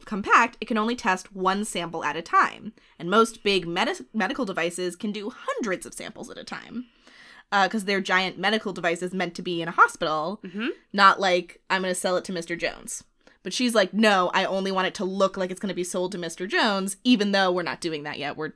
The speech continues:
Speaker 1: using them to test a tons of, of samples at once."
Speaker 2: Well, 'cause she's thinking about a brand.
Speaker 1: Yeah.
Speaker 2: She's not thinking about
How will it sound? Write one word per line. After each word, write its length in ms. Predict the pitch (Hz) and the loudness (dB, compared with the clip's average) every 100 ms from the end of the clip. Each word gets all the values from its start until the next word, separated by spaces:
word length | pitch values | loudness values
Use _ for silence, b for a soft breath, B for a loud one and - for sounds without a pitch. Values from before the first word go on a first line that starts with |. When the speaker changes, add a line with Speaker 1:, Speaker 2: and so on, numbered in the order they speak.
| - | -14
Speaker 1:
using 420 | 143 156 156 127 | -8 -6 -6 -8
them 260 | 117 135 - _ | -10 -12 -16 _
to 80 | - | -14
test 340 | - - - _ _ - | -10 -12 -12 _ _ -12
a 60 | 160 | -10
tons 200 | 156 131 | -10 -14
of, 340 | - - - | -14 -16 -12
of 80 | 170 | -12
samples 340 | - - - 233 | -10 -12 -12 -10
at 80 | |
once." 280 | - - - | -6 -6 -6
Speaker 2:
Well, 60 | 254 | -10
'cause 120 | 339 - | -8 -2
she's 180 | 403 359 | -2 0
thinking 320 | 339 285 247 | -2 -2 -2
about 220 | 208 190 | -2 -2
a 40 | |
brand. 680 | 170 175 185 226 254 - - - | -4 -8 -4 0 2 0 -2 0
Speaker 1:
Yeah. 220 | 226 170 | 6 6
Speaker 2:
She's 180 | 247 233 | 4 2
not 260 | 247 269 | 4 4
thinking 300 | 262 220 190 180 | 2 -2 -2 0
about 440 | 170 156 131 - | 4 4 4 -2